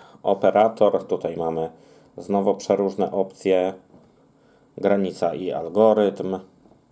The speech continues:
Akcent. Funkcje.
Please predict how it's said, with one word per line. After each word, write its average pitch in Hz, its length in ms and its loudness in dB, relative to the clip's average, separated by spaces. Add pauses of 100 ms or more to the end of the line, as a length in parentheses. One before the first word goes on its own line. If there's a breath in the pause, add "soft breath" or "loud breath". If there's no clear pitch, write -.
(960 soft breath)
Akcent. 92 720 -2 (1400 soft breath)
Funkcje. 107 720 2